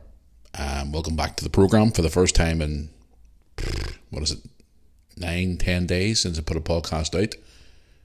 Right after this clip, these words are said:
Um, hope everybody out there, again, once again, is doing very, very well. Welcome back. Um, got a lot to talk about today on the podcast, but before I do get into any more of the show today, I just wanna send a wee apology for no podcast over the last week or so,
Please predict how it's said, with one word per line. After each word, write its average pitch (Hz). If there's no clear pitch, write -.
Um, 76
hope 92
everybody 90
out 82
there, 90
again, 85
once 92
again, 87
is 92
doing 85
very, 80
very 80
well. 90
Welcome 80
back. -
Um, 80
got 95
a 87
lot 85
to -
talk 87
about 82
today 87
on 82
the 78
podcast, 98
but 80
before 87
I -
do 82
get 85
into 87
any 90
more 85
of 80
the 85
show 82
today, 87
I -
just 76
wanna 85
send 87
a 80
wee 82
apology 82
for 85
no 82
podcast 85
over 80
the 82
last 80
week -
or 131
so, 127